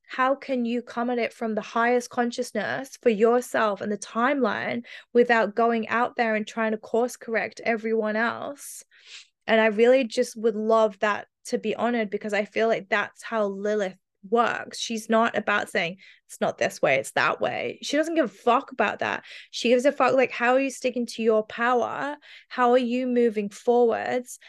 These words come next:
And as a consequence, then we're all moving forwards together. And I think that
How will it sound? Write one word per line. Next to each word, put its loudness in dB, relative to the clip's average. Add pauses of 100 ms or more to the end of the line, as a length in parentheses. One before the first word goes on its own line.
(140)
And 0
as 0
a 2
consequence, -4
then 0
we're 0
all 2
moving 2
forwards -2
together. -2
And -2
I 2
think -2
that 2